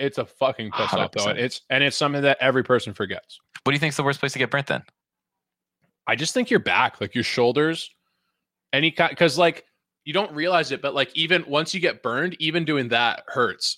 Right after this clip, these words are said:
Speaker 1: or, like, even
Speaker 2: Yeah.
Speaker 1: just, like, really
Speaker 2: So now think
Speaker 1: rotating
Speaker 2: about
Speaker 1: at
Speaker 2: the
Speaker 1: all.
Speaker 2: motion of, like, your foot just, like, just, like, bending like that, like, a
Speaker 1: Yeah.
Speaker 2: little bit. Like, it's
Speaker 1: You're
Speaker 2: not
Speaker 1: not
Speaker 2: gonna feel
Speaker 1: wrong.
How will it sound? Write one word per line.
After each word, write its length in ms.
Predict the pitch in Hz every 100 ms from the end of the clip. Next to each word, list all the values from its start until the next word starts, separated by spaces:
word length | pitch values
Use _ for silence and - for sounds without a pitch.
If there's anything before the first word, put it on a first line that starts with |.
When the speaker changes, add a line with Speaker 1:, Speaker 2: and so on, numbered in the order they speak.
| 127
Speaker 1:
or, 100 | 131
like, 220 | 120 -
even 220 | 156 151
Speaker 2:
Yeah. 40 |
Speaker 1:
just, 160 | 139 -
like, 280 | 147 120 - _ _ _ _ _ 110
really 560 | 123 135 135 127 113
Speaker 2:
So 80 | -
now 60 | -
think 280 | 110 123 127
Speaker 1:
rotating 200 | 135 123
Speaker 2:
about 80 | 160
Speaker 1:
at 20 | -
Speaker 2:
the 40 |
Speaker 1:
all. 100 | 110
Speaker 2:
motion 200 | 117 -
of, 60 | 117
like, 160 | 104 98
your 100 | 98
foot 280 | - 110
just, 180 | - 98
like, 320 | 92 85 - - _ _ _ _ _ _ _ _
just, 140 | 95 98
like, 160 | 95
bending 280 | - 92 95
like 180 | 87 -
that, 180 | 90 98
like, 140 | -
a 40 | 110
Speaker 1:
Yeah. 160 | 113
Speaker 2:
little 140 | 113 62
bit. 100 | -
Like, 120 | 85
it's 60 | 143
Speaker 1:
You're 100 | 190
Speaker 2:
not 160 | 277
Speaker 1:
not 40 | 175
Speaker 2:
gonna 160 | 98
feel 100 | -
Speaker 1:
wrong. 80 | 143